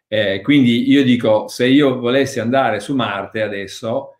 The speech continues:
e mettiamo che, diciamo, estendere la longevità di cinquanta anni sia difficile quanto andare su Marte,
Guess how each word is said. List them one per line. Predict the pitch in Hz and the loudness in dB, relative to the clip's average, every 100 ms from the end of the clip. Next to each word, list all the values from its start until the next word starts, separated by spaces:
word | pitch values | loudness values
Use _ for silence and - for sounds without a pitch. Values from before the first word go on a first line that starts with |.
| _ | _
e | 101 | -8
mettiamo | 110 107 135 131 117 | -8 -2 0 0 -2
che, | 113 107 107 110 | -2 -2 -2 -8
diciamo, | 113 107 104 | -12 -10 -10
estendere | 110 - 127 117 110 | -14 -6 -2 0 -2
la | 104 | -2
longevità | 104 104 104 107 110 117 | -4 -4 -6 -6 -4 -4
di | 104 | -4
cinquanta | 98 113 110 107 107 | -6 -10 -8 -8 -4
anni | 117 107 101 | -4 -6 -8
sia | - 104 | -8 -8
difficile | 98 - 120 117 101 | -8 -8 -10 -8 -10
quanto | - 107 101 | -10 -12 -10
andare | 101 101 | -6 -6
su | 98 139 | -4 -2
Marte, | 107 85 - 110 104 | 0 -2 -4 -4 -4